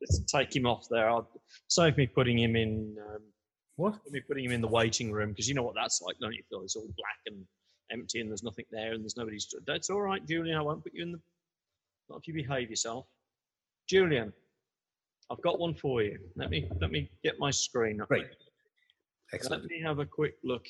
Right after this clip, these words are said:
Speaker 1: here. So let's scoot off to, um,
Speaker 2: He's scooting again.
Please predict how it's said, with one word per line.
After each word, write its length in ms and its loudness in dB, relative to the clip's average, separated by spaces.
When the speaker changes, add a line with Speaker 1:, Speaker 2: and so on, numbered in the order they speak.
Speaker 1:
here. 300 -4
So 140 -2
let's 720 2
scoot 600 2
off 220 4
to, 800 0
um, 640 2
Speaker 2:
He's 140 0
scooting 400 4
again. 300 4